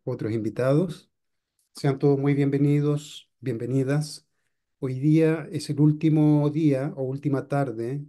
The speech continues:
de las conferencias del Principio Divino, que comenzamos el día veintiuno con la introducción, los principios de la creación, luego el día veintidós,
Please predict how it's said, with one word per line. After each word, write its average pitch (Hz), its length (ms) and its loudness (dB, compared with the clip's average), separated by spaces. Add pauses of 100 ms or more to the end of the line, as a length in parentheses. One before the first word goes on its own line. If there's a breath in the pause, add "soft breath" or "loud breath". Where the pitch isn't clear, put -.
de 120 460 -2
las 117 120 -4
conferencias 135 640 -2
del 139 100 -2
Principio 135 380 -4
Divino, 135 520 0 (640)
que 123 360 -4
comenzamos 135 680 -2
el 127 160 -6
día 135 540 -4
veintiuno 143 1040 0 (880)
con 135 220 -2
la 135 60 0
introducción, 131 840 0
los 151 120 -2
principios 139 420 -6
de 120 60 -8
la 120 100 -4
creación, 151 960 -4
luego 131 320 -2
el 123 80 -6
día 127 180 -4
veintidós, 127 960 -2